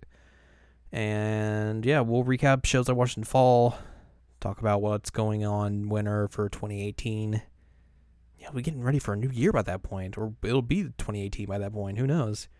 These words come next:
It's a crazy thing to think about. It'll be a lot colder too, hopefully. So yeah, that's gonna do it for this episode of the Season Anime Checkup. Hope you enjoyed listening to my opinions on the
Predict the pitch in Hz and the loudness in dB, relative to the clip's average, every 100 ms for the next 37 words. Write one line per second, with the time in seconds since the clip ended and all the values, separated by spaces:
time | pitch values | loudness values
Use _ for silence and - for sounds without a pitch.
0 | _ _ _ _ _ - 101 98 - _ | _ _ _ _ _ -8 -8 -8 -12 _
1 | - 110 107 117 107 117 117 101 98 123 | -6 -4 -4 -4 -4 -4 -4 -4 -2 -2
2 | 143 165 147 170 120 101 120 101 101 - | 0 0 0 0 0 -2 -4 -6 -8 -10
3 | - - - - _ _ _ _ _ - | -14 -14 -20 -20 _ _ _ _ _ -2
4 | 208 160 - - - - - _ _ _ | 0 0 -2 -16 -20 -20 -20 _ _ _
5 | _ - - _ _ _ _ _ _ _ | _ -20 -20 _ _ _ _ _ _ _
6 | - 160 196 175 180 160 165 170 - 175 | -6 -4 2 6 6 4 0 0 0 0
7 | 165 165 170 165 156 170 160 165 147 - | 0 -2 -2 -4 -4 -6 -6 -6 -4 -6
8 | - - - - - _ _ _ _ _ | -8 -18 -20 -20 -20 _ _ _ _ _
9 | - 143 147 143 127 131 127 123 123 - | -2 2 4 4 6 8 8 6 4 2
10 | 127 120 123 117 117 113 123 113 107 110 | 0 2 2 2 2 0 0 0 0 0
11 | 107 104 107 | 0 -2 -6